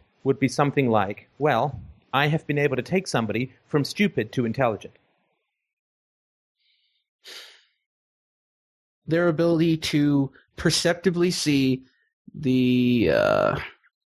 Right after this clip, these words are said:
Speaker 2: the flaws in society to a point where I have been able to see them and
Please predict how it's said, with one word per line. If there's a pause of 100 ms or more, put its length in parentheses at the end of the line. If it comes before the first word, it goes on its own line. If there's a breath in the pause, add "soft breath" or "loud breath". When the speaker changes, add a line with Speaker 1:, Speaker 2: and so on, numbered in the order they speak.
(680)
Speaker 2:
the
flaws
in
society (460 soft breath)
to
a
point (540)
where
I
have
been
able
to
see
them (340)
and